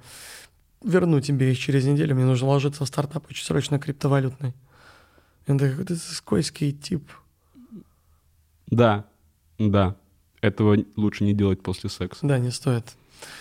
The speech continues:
Speaker 1: Не стоит завлекать
Speaker 2: С
Speaker 1: женщин
Speaker 2: другой
Speaker 1: вообще.
Speaker 2: стороны, если ты займешь у девушки денег после секса,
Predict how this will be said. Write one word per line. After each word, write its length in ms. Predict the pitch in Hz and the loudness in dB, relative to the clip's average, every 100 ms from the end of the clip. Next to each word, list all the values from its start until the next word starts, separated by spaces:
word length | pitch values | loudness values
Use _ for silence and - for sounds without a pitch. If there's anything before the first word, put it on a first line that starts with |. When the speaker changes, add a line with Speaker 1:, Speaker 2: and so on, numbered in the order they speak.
| - | -6
Speaker 1:
Не 100 | - | 0
стоит 220 | 160 226 151 | 2 2 2
завлекать 360 | 135 127 135 | 4 4 4
Speaker 2:
С 20 | 123 | 4
Speaker 1:
женщин 80 | 127 | 6
Speaker 2:
другой 200 | 151 165 | 6 6
Speaker 1:
вообще. 100 | 190 | 6
Speaker 2:
стороны, 440 | - 175 147 117 - - | 4 4 4 2 0 0
если 300 | 117 131 131 | 2 2 0
ты 160 | 135 | 2
займешь 480 | 120 123 127 135 - | 4 4 4 4 2
у 40 | 110 | 0
девушки 420 | 117 113 104 110 | 2 2 0 -2
денег 340 | 104 113 107 | 2 2 0
после 300 | 107 101 107 | -4 -4 -4
секса, 800 | - 120 123 - 107 104 101 - | 0 2 2 0 0 0 0 -4